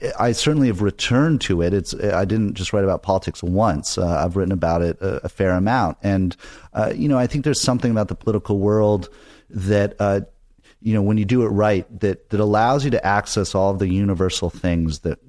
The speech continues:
that we experience. N-, um, love, trust, betrayal, uh, y-, you know, the, the, the, the, the coming to terms with who you are and who you want to be.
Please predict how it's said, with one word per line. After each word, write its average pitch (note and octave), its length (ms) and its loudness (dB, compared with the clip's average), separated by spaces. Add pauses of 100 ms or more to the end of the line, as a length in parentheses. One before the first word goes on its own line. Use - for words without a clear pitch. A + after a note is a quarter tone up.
(120)
that - 140 -4
we F2 140 0
experience. D2+ 800 -4
N-, F2+ 140 -4 (220)
um, E2 440 -4 (240)
love, F#2+ 540 0
trust, - 520 -2
betrayal, E2+ 760 0 (320)
uh, D#2+ 460 0 (120)
y-, - 200 -12
you G2 160 0
know, E2 160 0
the, E2+ 180 0
the, F2+ 280 -2
the, F2 600 0
the, F2 420 0 (320)
the G2 120 -2
coming G2 400 0
to F2 120 -4
terms F2 580 0
with F2 260 -2
who G2 160 -4
you F2+ 300 0
are E2 260 0
and D#2 100 -2
who F2+ 140 -2
you F#2 180 0
want E2+ 240 0
to E2 100 -8
be. F2+ 400 0